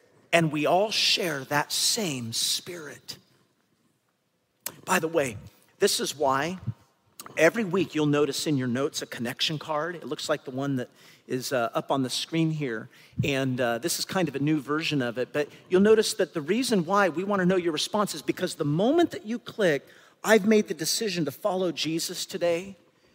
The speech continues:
and you make that decision, in reality, what happens is you're, again, not just a believer, you're a belonger. And it means you become a part of his church. And so it's like, "Man,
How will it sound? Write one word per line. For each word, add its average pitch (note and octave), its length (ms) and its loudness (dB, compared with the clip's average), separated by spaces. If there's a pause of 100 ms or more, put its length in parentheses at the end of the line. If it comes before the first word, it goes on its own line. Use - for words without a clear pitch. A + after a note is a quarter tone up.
(120)
and D3 100 0
you F3 120 4
make F#3+ 200 4
that F#3+ 200 4
decision, F#3+ 580 -2 (340)
in A3+ 200 8
reality, G3+ 560 6
what E3+ 180 2
happens G3+ 500 0
is A#3 300 0 (180)
you're, D#3+ 260 -4
again, E3+ 400 0
not F#3 220 0
just - 240 -6
a - 20 -16
believer, G3 420 -4
you're E3+ 240 2
a F#3 40 2
belonger. D#3+ 680 -2 (1400)
And F#3 100 4
it G3 80 2
means G3 260 4
you G#3+ 80 0
become A3+ 320 0
a F#3 40 0
part G#3 300 -2
of F#3 80 -2
his F3 200 -6
church. - 560 -4 (180)
And - 140 4
so G#3+ 260 4
it's - 180 -2
like, F3 200 2
"Man, D3+ 260 2